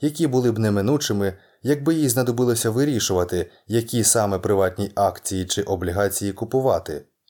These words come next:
Для уряду цей процес також дає приємний результат,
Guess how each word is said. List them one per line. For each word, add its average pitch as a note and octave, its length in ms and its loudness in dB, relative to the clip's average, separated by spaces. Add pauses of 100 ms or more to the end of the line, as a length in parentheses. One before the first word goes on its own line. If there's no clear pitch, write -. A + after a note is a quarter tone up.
(680)
Для F#2 260 0
уряду C#3 540 2 (180)
цей G3 180 2
процес D#3+ 400 0
також C3+ 400 0
дає G#2+ 260 2
приємний F#2+ 520 0
результат, A2 600 0